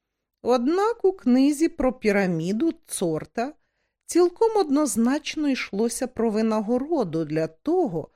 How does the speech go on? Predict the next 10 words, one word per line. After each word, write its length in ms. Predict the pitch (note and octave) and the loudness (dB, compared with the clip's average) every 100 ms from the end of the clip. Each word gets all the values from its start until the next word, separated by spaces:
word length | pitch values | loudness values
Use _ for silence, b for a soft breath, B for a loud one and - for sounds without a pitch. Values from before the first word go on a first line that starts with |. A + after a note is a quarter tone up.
| _ _ _ _ | _ _ _ _
хто 300 | - - F#4 | -20 -2 0
спроможеться 1000 | F#4 - - E4 D#4+ F#4 F#4 D#4 - C#4+ | 0 -4 -2 0 2 0 0 -2 -2 -4
звести 760 | A#3+ G#3 A#3 D4+ - - C4+ - | -2 -2 -2 -2 -6 -4 -4 -2
усі 440 | A3+ A3+ - C#4 B3+ | -4 -4 -4 -2 0
вісім 400 | B3+ - A#3 A#3 | -2 -4 -2 -2
заклинань 680 | G#3 A3 A3 A3+ A#3+ A#3 | -2 -2 -2 2 2 0
разом 520 | G#3 C#4 E4 B3 C4 A#3+ | 0 0 -2 -2 -2 -2
у 100 | A3+ | -4
відповідний 760 | G#3+ G#3+ A3+ A3 C4 A3+ C#4 C4+ | -4 -6 -4 -2 -2 0 0 -2
час. 640 | - - G#3+ A2 - - | -6 -8 -6 -6 -12 -16